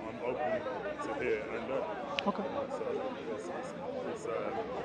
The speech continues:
Speaker 1: I don't have one standpoint, and it's this way and that way. I could easily close, like many, many people, they could easily close themselves off.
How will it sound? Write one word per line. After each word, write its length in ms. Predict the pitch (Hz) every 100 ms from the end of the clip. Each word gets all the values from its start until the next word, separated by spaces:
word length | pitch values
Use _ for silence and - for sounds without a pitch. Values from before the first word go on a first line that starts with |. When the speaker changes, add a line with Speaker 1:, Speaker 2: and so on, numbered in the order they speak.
| - 123
Speaker 1:
I 40 |
don't 200 | 131 -
have 140 | 120 113 - 98 -
one 200 | 123 -
standpoint, 520 | - 113 - 110 110 104 101 92 -
and 100 | 113
it's 120 | 107 113
this 220 | 113 104
way 160 | 117 107
and 100 | 104
that 140 | -
way. 140 | 104 104
I 80 | 131
could 160 | 135 131
easily 260 | 143 - 131
close, 220 | - 139 143 151 147
like 160 | 147 143
many, 160 | 165 143
many 140 | 160 -
people, 160 | 131
they 80 | 127
could 160 | - 143
easily 220 | 143 -
close 200 | 160 135
themselves 400 | 127 - 131 117
off. 180 | 135 117